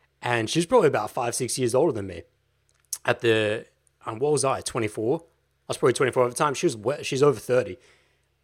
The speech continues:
And so right from the get of that interaction, of course, it's a direct interaction where I'm saying, "Yo, excuse me, miss, I saw you, thought you looked beautiful today, had to come say hey." And we kick off this interaction. Now, interesting side note, uh, she actually had a fiance at the time.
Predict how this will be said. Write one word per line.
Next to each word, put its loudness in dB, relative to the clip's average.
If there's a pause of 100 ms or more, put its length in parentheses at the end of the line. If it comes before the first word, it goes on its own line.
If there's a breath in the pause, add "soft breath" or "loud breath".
And -2
so 4
right 4
from 2
the 2
get 4
of -2
that 6
interaction, 0
of -12
course, 0
it's -4
a -6
direct -2
interaction 0
where -2
I'm -4
saying, -6 (320 soft breath)
"Yo, -12
excuse -6
me, -6
miss, -4
I -14
saw 0
you, -8 (180)
thought 0
you 0
looked -6
beautiful -6
today, -6
had -8
to -18
come -4
say -6
hey." 0 (460 soft breath)
And 0
we 2
kick 4
off 0
this -4
interaction. 2
Now, -2 (440)
interesting -2
side 4
note, 2 (460 soft breath)
uh, 2
she 4
actually 2
had 0
a -8
fiance 0
at -10
the -20
time. -6